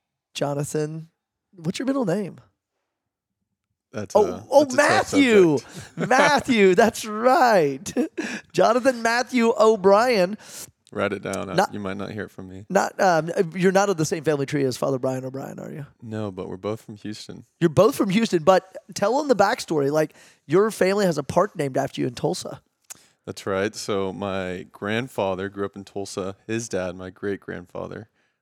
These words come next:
Speaker 2: was county commissioner of Tulsa.
Speaker 1: In what
Speaker 2: Um,
Speaker 1: years?
Speaker 2: Gosh, I'm not sure. Maybe
Speaker 1: Twenties?
Speaker 2: no,
Speaker 1: Thirties?
Speaker 2: forties, fifties maybe.
Speaker 1: Whoa.
Speaker 2: Um, so he wo-, he did a lot of work on the public parks there, and so after he passed away,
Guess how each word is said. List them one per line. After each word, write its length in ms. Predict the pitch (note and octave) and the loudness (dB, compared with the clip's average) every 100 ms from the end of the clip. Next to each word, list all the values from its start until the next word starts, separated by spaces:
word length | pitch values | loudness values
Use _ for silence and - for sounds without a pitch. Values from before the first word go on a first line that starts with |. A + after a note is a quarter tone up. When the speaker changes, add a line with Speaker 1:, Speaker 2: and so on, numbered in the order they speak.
| _ | _
Speaker 2:
was 160 | G2 F#2+ | -12 -10
county 280 | - F#2 | -10 -10
commissioner 420 | F#2 - F#2 - F2+ | -12 -14 -14 -12 -16
of 80 | - | -12
Tulsa. 520 | - G2 - F#2 G#2 _ _ _ | -10 -10 -8 -10 -10 _ _ _
Speaker 1:
In 100 | - D3 | -8 -2
what 160 | - | -2
Speaker 2:
Um, 120 | F#3 | 0
Speaker 1:
years? 480 | E3+ F4 G#3 - - - - _ _ _ _ _ _ _ _ _ _ _ _ _ | 0 0 -2 -8 -16 -18 -20 _ _ _ _ _ _ _ _ _ _ _ _ _
Speaker 2:
Gosh, 540 | A#2 B2+ - - - - _ _ - E3 _ _ _ - _ | -18 -16 -16 -16 -16 -20 _ _ -20 -20 _ _ _ -20 _
I'm 220 | B2 G#2+ | -18 -18
not 180 | G#2+ C3+ | -20 -18
sure. 300 | - A#2 A2 | -14 -8 -8
Maybe 300 | A2+ A#2 A2+ | -4 -4 2
Speaker 1:
Twenties? 500 | E3 F#3+ D4+ F#4+ - | 2 2 -2 -8 -10
Speaker 2:
no, 120 | - D3+ | -6 -4
Speaker 1:
Thirties? 380 | - B2 A#2+ A#2 | -4 -4 -6 -8
Speaker 2:
forties, 440 | - A2+ A#2+ A2+ | -10 -8 -8 -8
fifties 420 | - A#2 C3 B2+ | -8 -8 -8 -10
maybe. 400 | B2+ B2+ B2+ C3+ | -8 -8 -4 -4
Speaker 1:
Whoa. 320 | C3 A#3 D#4+ G3+ G#2+ G2+ | -2 0 0 -2 -6 -8
Speaker 2:
Um, 160 | G2+ A#2+ _ _ _ | -12 -16 _ _ _
so 180 | - | -6
he 160 | A#2+ B2+ | -4 -4
wo-, 160 | A2+ A2 | -4 -4
he 100 | A#2+ | -4
did 120 | A#2+ | 0
a 60 | A2 | 0
lot 180 | G2+ G2 | 2 0
of 60 | |
work 180 | G2+ G2 | -2 -4
on 140 | G2 G2 | -8 -8
the 80 | |
public 380 | F#2 - G2+ - | -8 -8 -6 -8
parks 360 | - F#2+ F#2+ - | -6 -6 -6 -8
there, 340 | G2 G2 G2+ - | -6 -6 -8 -12
and 120 | G#2+ | -16
so 180 | - G2+ | -8 -8
after 320 | F#2+ F#2 G2 | -6 -10 -12
he 100 | G2+ | -14
passed 340 | - F#2+ F#2 | -10 -10 -10
away, 380 | - G2 G2 G2 | -10 -6 -6 -6